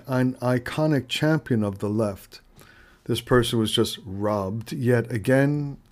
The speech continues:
of a second legit-, quote-unquote, legitimate win.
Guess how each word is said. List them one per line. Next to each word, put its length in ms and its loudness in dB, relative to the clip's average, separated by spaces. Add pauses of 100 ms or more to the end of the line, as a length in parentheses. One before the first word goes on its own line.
(300)
of 140 -2
a 60 -2
second 580 -2 (540)
legit-, 420 0 (140)
quote-unquote, 800 0
legitimate 580 0
win. 400 0